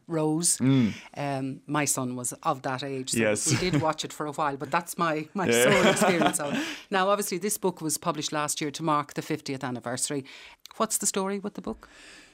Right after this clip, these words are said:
Speaker 2: So the book is a series of essays written by a variety of kind of academics,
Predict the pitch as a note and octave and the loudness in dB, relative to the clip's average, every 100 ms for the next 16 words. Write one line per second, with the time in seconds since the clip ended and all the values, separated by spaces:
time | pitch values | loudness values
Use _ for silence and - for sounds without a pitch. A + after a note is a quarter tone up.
0 | _ - F3 E3 E3+ E4+ - F3 C#3 - | _ 0 0 0 0 0 2 -2 0 2
1 | F3 D#3+ B2 B2+ C3 - A#2+ G#2 G2 A2+ | 4 4 4 2 0 2 2 0 0 -2
2 | A#2 A2+ A2 A2 C3+ C3+ A#2 A#2+ A2+ A2 | 0 0 0 2 2 2 0 0 0 0
3 | A2+ A2 G#2+ G#2+ - - | 0 -2 0 -2 -4 -10